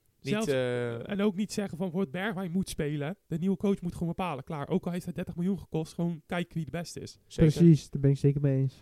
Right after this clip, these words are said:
Speaker 1: Ben ik het helemaal mee eens, inderdaad. Dus, oh, inderdaad, hè, wat je zegt, hè, eh, Czerny.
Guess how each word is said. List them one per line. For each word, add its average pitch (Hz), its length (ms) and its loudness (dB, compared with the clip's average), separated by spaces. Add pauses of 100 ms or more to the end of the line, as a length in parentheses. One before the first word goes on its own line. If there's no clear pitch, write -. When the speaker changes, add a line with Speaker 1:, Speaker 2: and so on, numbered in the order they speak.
(260)
Speaker 1:
Ben 147 100 -8
ik 147 60 -6
het 170 80 -4
helemaal 175 220 2
mee 139 80 -4
eens, 175 160 -8
inderdaad. 120 460 -8 (500)
Dus, 190 180 0
oh, - 100 0
inderdaad, 214 320 4
hè, 220 120 -2
wat 202 140 -4
je 170 60 -10
zegt, 202 260 -4
hè, 208 120 -2
eh, 156 380 -2
Czerny. 190 440 -4